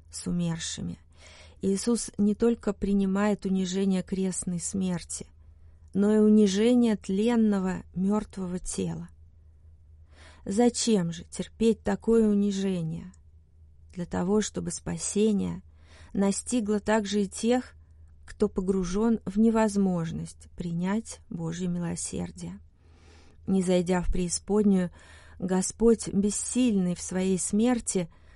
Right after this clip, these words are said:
встаёт рядом с бессильными грешниками, которые не могут активно принять благую весть. Эта истина веры о сошествии Иисуса в ад означает для всех нас,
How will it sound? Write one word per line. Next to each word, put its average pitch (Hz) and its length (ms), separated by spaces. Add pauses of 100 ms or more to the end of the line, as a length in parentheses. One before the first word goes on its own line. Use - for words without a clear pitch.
(120)
встаёт 233 640
рядом 220 380
с 190 100
бессильными 233 800
грешниками, 175 960 (340)
которые 208 380
не 208 140
могут 190 580
активно 208 640
принять 185 580
благую 175 560
весть. 165 560 (720)
Эта 185 360 (100)
истина 180 640
веры 202 360
о 170 80
сошествии 170 680
Иисуса 175 420
в 165 80
ад 214 340 (400)
означает 190 640
для 180 220
всех - 360
нас, 208 480